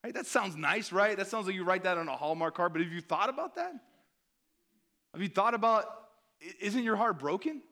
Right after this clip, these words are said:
Does your heart always lead you in the right place? No. So the problem is that is we've been corrupted by sin. This mentality has no place within Christianity.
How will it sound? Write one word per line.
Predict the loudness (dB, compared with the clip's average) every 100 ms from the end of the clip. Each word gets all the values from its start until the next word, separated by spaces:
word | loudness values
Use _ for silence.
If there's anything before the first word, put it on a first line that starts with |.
| _ _ _ _ -6
Does | 0
your | 2
heart | 4 4
always | 0 -2
lead | -4 -4 -2
you |
in | 0
the | 2
right | 2 0
place? | -2 -4 -6 -14 -20 _ _ _ _ -12
No. | -8 -8 -10 -20 _ _ _ _ _ _ _ _ _ _ _ _
So | -6 -4
the |
problem | 0 0
is | 2
that | 0
is | -2
we've | -8
been | -8
corrupted | -6 -6 -6
by | -10
sin. | -10 -14 -16 -20 _ -14
This | -8
mentality | -2 0 2 2
has | 0
no | 0 0 0
place | 0 0 0
within | -4 -8
Christianity. | -8 -8 -8 -8 -10